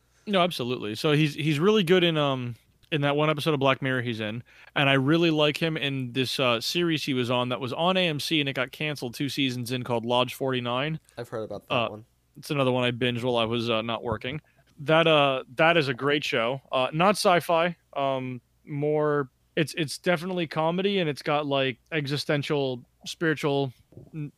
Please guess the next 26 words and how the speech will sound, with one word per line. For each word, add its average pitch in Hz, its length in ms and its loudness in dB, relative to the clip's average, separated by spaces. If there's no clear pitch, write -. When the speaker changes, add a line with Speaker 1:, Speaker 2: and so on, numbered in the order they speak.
Speaker 1:
like, 131 180 -2
hints 151 340 -4
to 180 200 2
it. 185 160 2
It's, - 340 -6
but, 190 200 2
I 214 120 4
mean, 214 160 2
again, 160 260 0
it's, 139 160 -6
it's - 220 -6
a 175 40 0
good 147 160 -2
show. 101 240 -2
I 135 140 0
would 135 140 -2
recommend 131 400 -2
it 127 60 -6
if 127 100 -10
you 127 100 -4
like 127 160 -2
that 120 120 -6
kind 127 160 -2
of 120 80 -8
quirky 127 280 -8
stuff. 131 340 -4